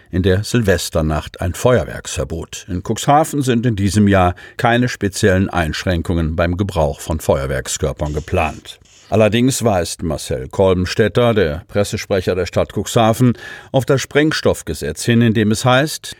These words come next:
das Abbrennen pyrotechnischer Gegenstände in unmittelbarer Nähe von Kirchen, Krankenhäusern, Kinder- und Altersheimen sowie besonders brandempfindlichen Gebäuden oder Anlagen ist verboten. Für Feuerwerksraketen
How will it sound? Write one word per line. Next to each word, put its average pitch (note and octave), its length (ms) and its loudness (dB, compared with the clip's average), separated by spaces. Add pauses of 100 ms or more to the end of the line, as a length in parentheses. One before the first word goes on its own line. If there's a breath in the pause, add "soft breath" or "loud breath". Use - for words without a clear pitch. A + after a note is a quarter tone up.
(140 loud breath)
das - 300 0
Abbrennen C2+ 840 -6
pyrotechnischer E2 800 -4
Gegenstände G#2+ 760 2
in A#2 220 4 (180 loud breath)
unmittelbarer G#2+ 800 4
Nähe A2+ 320 4
von - 240 -6
Kirchen, C3 420 0
Krankenhäusern, G#2+ 720 0
Kinder- C3+ 360 2
und G#2+ 240 0
Altersheimen G#2+ 720 2
sowie A2 340 2 (220 loud breath)
besonders C3+ 540 2
brandempfindlichen G#2+ 1000 0
Gebäuden F2 500 2
oder F2+ 320 -2
Anlagen D#2 640 -2
ist - 280 -10
verboten. F2+ 600 -2 (1000 loud breath)
Für A2+ 160 2
Feuerwerksraketen C3+ 1120 2